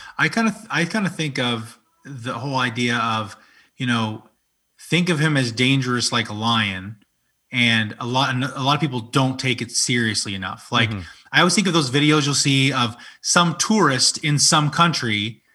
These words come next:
Speaker 1: going up to the local animal thinking they're cute or whatever and not real, not respecting the danger. You know, like, some
Speaker 2: Seagulls.
Speaker 1: idiot in Australia be like, "Look at the cute little kangaroo," and then he gets, like, a kick to the stomach or whatever. Or, you know, or I, like, I've seen videos of, like, people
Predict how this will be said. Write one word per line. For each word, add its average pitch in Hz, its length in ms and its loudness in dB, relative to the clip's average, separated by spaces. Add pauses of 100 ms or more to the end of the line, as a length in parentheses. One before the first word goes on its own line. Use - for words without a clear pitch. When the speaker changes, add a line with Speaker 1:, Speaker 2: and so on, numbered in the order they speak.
(200)
Speaker 1:
going 151 280 4
up 151 180 2
to 147 60 -10
the 131 80 -6
local 135 360 0
animal 131 340 2
thinking 127 320 -2
they're 113 100 0
cute 160 320 0
or 135 80 -4
whatever 110 360 0
and 113 80 0
not 131 200 2
real, 139 280 -2
not 143 200 0
respecting 135 520 0
the 117 80 -2
danger. 127 400 2
You 113 100 2
know, 117 100 2
like, 113 220 0 (300)
some 143 180 2
Speaker 2:
Seagulls. 110 220 2
Speaker 1:
idiot 135 160 2
in 131 60 -4
Australia 139 400 2
be 131 80 0
like, 127 200 0
"Look 294 180 4
at 190 100 2
the 185 80 4
cute 208 200 2
little 226 160 2
kangaroo," 233 640 4
and 131 80 2
then 131 60 0
he 131 60 2
gets, 131 180 -2
like, 120 100 -2
a 107 80 0
kick - 320 -6
to - 80 -6
the 113 100 -6
stomach 123 400 0
or 110 100 -4
whatever. 101 440 0 (320)
Or, 120 540 2
you 135 100 -2
know, 117 220 0
or 117 320 -4 (260)
I, 127 140 2
like, 123 220 -6
I've 135 180 2
seen 131 240 2
videos 117 420 0
of, 107 100 -4
like, 107 280 -4
people 131 460 -2